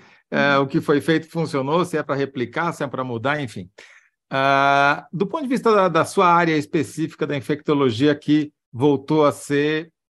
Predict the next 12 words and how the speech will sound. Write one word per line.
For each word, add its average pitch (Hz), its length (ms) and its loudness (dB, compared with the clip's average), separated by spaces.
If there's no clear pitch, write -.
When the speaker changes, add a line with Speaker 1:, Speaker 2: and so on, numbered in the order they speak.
Speaker 1:
talvez 131 300 -4
a 143 60 -2
principal 151 500 0
área 151 240 2
de 123 60 -10
saúde 135 640 -4
graças 131 840 -2
ao 127 640 0
sars 131 260 -4
cov 123 400 -2
dois. 110 420 -6
É, 165 400 0